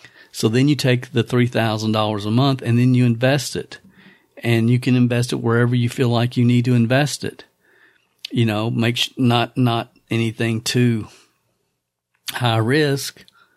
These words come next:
And <laughs> as I say that, and people think, "Well, Dale, you invest in tax lien certificates and sports cards and some crypto and,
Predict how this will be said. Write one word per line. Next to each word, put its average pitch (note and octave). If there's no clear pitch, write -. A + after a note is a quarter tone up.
And A2+
<laughs> -
as -
I G2
say C3+
that, A2
and A2
people A#2+
think, A2
"Well, G#2
Dale, B2
you C3+
invest A2+
in G#2
tax B2+
lien B2
certificates A#2+
and G2
sports B2+
cards A#2
and G2+
some G#2
crypto B2
and, G#2